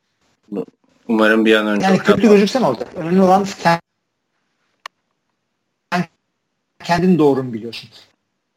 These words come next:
Speaker 1: Bir saniye.
Speaker 2: Kötü
Speaker 1: Hı.
Speaker 2: gözüksün de fiyatı artmasın bari.
Speaker 1: Hı. Bir,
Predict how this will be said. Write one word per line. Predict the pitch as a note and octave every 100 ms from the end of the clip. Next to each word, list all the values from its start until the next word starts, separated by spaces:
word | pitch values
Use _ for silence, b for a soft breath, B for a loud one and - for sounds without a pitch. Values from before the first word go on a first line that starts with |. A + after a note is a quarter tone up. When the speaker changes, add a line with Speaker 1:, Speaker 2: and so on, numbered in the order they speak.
| _ _
Speaker 1:
Bir | A2 -
saniye. | - A2 G2+
Speaker 2:
Kötü | B3 G#3+
Speaker 1:
Hı. | G#3 F3 _ G#3 -
Speaker 2:
gözüksün | G3 F#3 - E4+
de |
fiyatı | - F3+ F#3 G#3
artmasın | - B2+ - A#2
bari. | A2+ A2 - _ _
Speaker 1:
Hı. | G#2 - _ _ E2+
Bir, | G#2